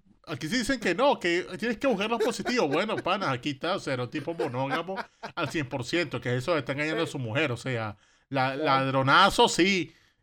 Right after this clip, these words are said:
Speaker 1: eh, corrupto, roba elecciones, pero, oye, fi-, ese
Speaker 2: Un
Speaker 1: sí es real hasta la
Speaker 2: tipo
Speaker 1: muerte, ese sí es un fiel a su
Speaker 2: un
Speaker 1: jeva.
Speaker 2: tipo fiel y amante del hipismo. Mira, bueno, usted, ustedes sí, ustedes ahora agarren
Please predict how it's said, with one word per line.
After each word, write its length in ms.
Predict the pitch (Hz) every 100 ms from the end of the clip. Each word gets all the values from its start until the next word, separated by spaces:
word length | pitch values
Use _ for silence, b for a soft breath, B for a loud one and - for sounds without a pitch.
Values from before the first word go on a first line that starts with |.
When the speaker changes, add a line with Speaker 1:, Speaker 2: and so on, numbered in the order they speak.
| -
Speaker 1:
eh, 220 | 135 127
corrupto, 560 | 147 131 151 214 208 220
roba 160 | 196
elecciones, 480 | 160 147 - 202 233
pero, 300 | 208 190 135
oye, 580 | 113 113 131 131 107 90 _
fi-, 420 | - - 151 143 b b _
ese 220 | 139 185
Speaker 2:
Un 20 |
Speaker 1:
sí 120 | 175 165
es 60 |
real 180 | 147 156
hasta 180 | 143 -
la 80 | 135
Speaker 2:
tipo 60 | 120
Speaker 1:
muerte, 220 | 120 110
ese 140 | 120
sí 40 | 131
es 60 |
un 80 | 143
fiel 460 | 127 135 107 104 101 _ _ _
a 80 | 147
su 180 | 175 175
Speaker 2:
un 60 |
Speaker 1:
jeva. 260 | 127 113 107
Speaker 2:
tipo 180 | 165 160
fiel 1000 | - - - - 196 240 330 370 370 - -
y 460 | 285 330 320 262 _ _ _
amante 500 | 175 175 196 190 180
del 160 | 190 170
hipismo. 480 | 147 - 143 123 123
Mira, 220 | 151 135
bueno, 220 | 139 202
usted, 220 | 147 202 208
ustedes 380 | 196 269 285
sí, 160 | - 247
ustedes 600 | 247 226 - 320 330 320
ahora 440 | 254 277 302 247 233
agarren 520 | 269 254 254 254